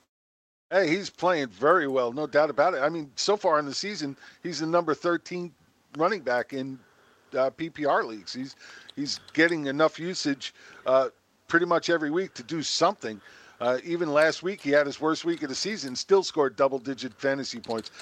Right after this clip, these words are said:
He, he's not gonna be a guy that burns the,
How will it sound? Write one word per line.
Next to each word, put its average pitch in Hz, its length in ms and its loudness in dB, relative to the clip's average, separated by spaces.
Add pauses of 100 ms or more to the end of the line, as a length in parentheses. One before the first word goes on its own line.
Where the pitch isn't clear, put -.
(220)
He, 262 140 0 (100)
he's 226 240 -4
not 240 200 2
gonna 208 160 4
be 196 340 -6 (240)
a 143 100 4
guy 175 300 6
that 165 240 -4
burns 160 440 2
the, 143 140 -10